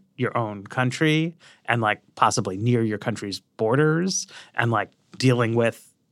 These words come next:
adjacent countries and defending yourself against them. But that really hasn't been,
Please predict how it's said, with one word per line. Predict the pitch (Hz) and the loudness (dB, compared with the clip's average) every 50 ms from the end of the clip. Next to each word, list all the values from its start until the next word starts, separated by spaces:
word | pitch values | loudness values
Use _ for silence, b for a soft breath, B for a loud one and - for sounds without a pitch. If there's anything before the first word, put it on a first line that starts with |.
| _ _ _ _ - | _ _ _ _ -6
adjacent | 123 113 - - 120 113 113 - - 120 110 110 - - - _ _ _ _ _ _ - | -6 -4 -2 -2 -2 -2 -2 -2 -4 -4 -6 -6 -10 -12 -14 _ _ _ _ _ _ -2
countries | - 147 147 139 185 180 180 196 208 214 196 - b b b b b b | 0 0 2 2 2 4 4 4 2 2 -2 -6 b b b b b b
and | - 113 113 104 98 - | -6 -6 -6 -6 -10 -8
defending | _ - - - - 143 147 160 175 175 | _ -6 -4 0 2 4 4 4 4 4
yourself | 170 175 165 - 190 180 185 180 185 - - _ _ _ | 4 2 4 4 4 4 4 2 -2 -8 -20 _ _ _
against | - 170 180 196 202 202 - - | 0 2 4 4 4 2 2 2
them. | 233 226 233 233 240 247 - b b b b b b b b _ | 2 2 2 2 0 -2 -6 b b b b b b b b _
But | - 202 170 | 4 8 10
that | 247 277 254 | 10 10 10
really | 269 285 285 254 226 | 10 10 12 10 10
hasn't | 151 - - 202 185 170 160 131 123 | 8 8 8 8 8 8 6 6 6
been, | - 147 151 143 135 131 123 117 113 107 95 | 6 6 8 8 6 6 4 4 2 -2 -4